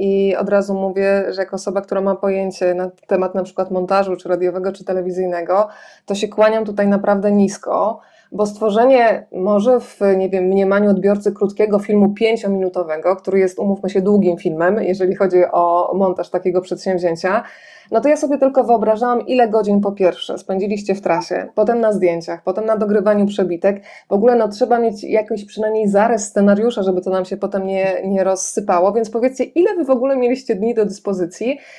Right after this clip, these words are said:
żeby te wszystkie miasta, prze-, które festi-, przez które Festiwal Miedzianka po drodze jedzie, zarejestrować, no i stworzyć coś tak sensualnego, że to zostaje i tak jak piszą państwo,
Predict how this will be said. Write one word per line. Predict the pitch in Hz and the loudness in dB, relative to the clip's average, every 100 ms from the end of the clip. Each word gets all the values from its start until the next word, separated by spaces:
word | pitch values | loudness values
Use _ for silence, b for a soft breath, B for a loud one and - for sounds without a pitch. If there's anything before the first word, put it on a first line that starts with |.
| B | B
żeby | 220 220 | -2 0
te | 220 | 0
wszystkie | 220 294 285 247 | -4 -6 0 0
miasta, | 214 202 202 175 202 | 2 0 0 -2 -4
prze-, | - | -8
które | 196 196 | -6 -6
festi-, | 202 202 - | -6 -8 -10
przez | - 202 202 | -8 -8 -6
które | 214 202 196 | 0 0 0
Festiwal | 208 208 208 202 | -4 -6 -2 -2
Miedzianka | 190 202 202 202 | 0 0 0 0
po | 190 | -2
drodze | 190 190 190 | -2 0 0
jedzie, | 180 170 208 226 B B - | 0 2 2 2 B B -4
zarejestrować, | 196 233 233 - 220 175 190 240 - b b b | 2 2 2 2 2 4 2 2 0 b b b
no | 220 | -2
i | 233 | -2
stworzyć | - 262 269 269 | 0 0 0 -2
coś | - 240 - | -2 -2 0
tak | 311 - | -2 0
sensualnego, | 302 269 247 226 214 202 180 185 202 269 - | -2 0 2 4 4 4 2 2 2 2 0
że | 208 226 | -2 -2
to | 247 | -2
zostaje | 233 - 226 233 247 | -2 0 2 4 2
i | 226 | 2
tak | 233 226 | 0 0
jak | 214 | -6
piszą | 208 220 208 | -4 -4 0
państwo, | 208 208 214 214 208 | -2 -2 0 2 2